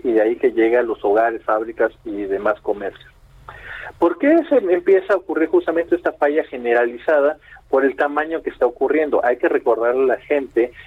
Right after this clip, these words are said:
que existe en la parte de Tamaulipas un gran potencial de generación, bueno, no potencial, hay mucha generación en la parte norte, que da la parte de Reynosa, Río Bravo, Valle Hermoso, también un poco más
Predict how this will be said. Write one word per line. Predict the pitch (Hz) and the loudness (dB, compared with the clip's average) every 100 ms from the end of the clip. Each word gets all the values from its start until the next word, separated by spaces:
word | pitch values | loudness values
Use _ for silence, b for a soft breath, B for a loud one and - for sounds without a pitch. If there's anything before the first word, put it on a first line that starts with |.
| B | B
que | - 120 | 0 0
existe | 120 - 143 - | 0 -4 -6 -2
en | 143 | -2
la | 123 | 0
parte | 123 - | -2 0
de | 135 | -2
Tamaulipas | 120 113 113 120 - 131 - | -2 -2 -4 -4 -2 -2 -4
un | 139 135 127 | -10 -8 -2
gran | 131 131 131 | 0 2 0
potencial | - 147 131 117 - 123 123 | 0 0 0 -6 -2 -2 -2
de | 120 | -4
generación, | 117 113 110 143 | -4 -2 -2 0
bueno, | 139 143 | -2 -2
no | 143 | -2
potencial, | - - 92 98 - | -4 -6 -4 -4 0
hay | 117 120 | 0 2
mucha | 151 165 151 | 0 0 -2
generación | - 107 104 107 120 131 143 B B B | -6 -4 -2 -2 0 -2 -4 B B B
en | 110 | 0
la | 110 | 0
parte | 131 123 - | 0 -2 -4
norte, | 117 139 139 139 - | -2 0 0 -4 0
que | 107 | 2
da | 110 113 | 2 0
la | 123 110 | -2 -2
parte | 113 110 120 | -2 -2 2
de | 107 | 2
Reynosa, | 107 104 113 - - | 0 -2 -4 -2 -2
Río | 107 104 | 0 0
Bravo, | 107 117 117 | 2 2 2
Valle | 101 98 98 | 0 -2 0
Hermoso, | 107 117 151 139 135 - B B B - | -2 0 -2 0 -2 -4 B B B -6
también | 113 113 127 | -4 -2 -4
un | 127 | -2
poco | 131 123 | -2 -2
más | 120 120 | -2 -4